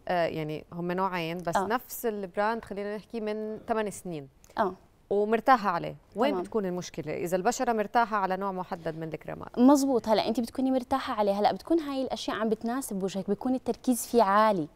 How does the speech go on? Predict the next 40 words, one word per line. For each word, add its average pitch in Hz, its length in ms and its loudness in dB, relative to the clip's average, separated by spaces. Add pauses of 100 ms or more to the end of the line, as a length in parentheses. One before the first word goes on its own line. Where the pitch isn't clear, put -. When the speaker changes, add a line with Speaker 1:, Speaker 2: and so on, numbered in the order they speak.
(120)
Speaker 1:
مم. 180 140 -6 (240)
Speaker 2:
فأنت 294 320 6
بشرتك 277 440 2
أصلًا - 360 -2
إنه 226 200 2 (140)
خلص 240 440 4
عم 220 180 6
تتقبله، 196 580 2 (140)
Speaker 1:
مم. 170 200 -8
Speaker 2:
بتكون 269 220 2
كمية 262 300 4
الترطيب 254 420 0
فيه 262 240 0 (240)
مش 285 240 6
قليلة 240 380 6
مثلًا، 226 380 0 (220)
Speaker 1:
آه. - 20 -6
Speaker 2:
أو 202 100 6
مثلًا 247 240 2
ما 254 80 4
بتكون 262 320 -2
فيه 233 400 4 (400)
Speaker 1:
بس 170 120 0
ليش 269 80 6
Speaker 2:
زيوت. 226 280 4 (140)
Speaker 1:
نحتاج 214 60 -2 (200)
ن-، 196 40 -4
نغيره؟ 175 460 0 (320)
Speaker 2:
هلا 214 180 10
بنغيره 247 360 6
ك-، - 240 -4
مثلًا 262 260 2
أنا 269 220 2
من 254 100 4
البشرات 220 640 2 (140)
اللي 226 140 6
بتتغير 247 480 2
كل 214 140 -4
فصل 214 280 -2
وفصل. 196 340 -4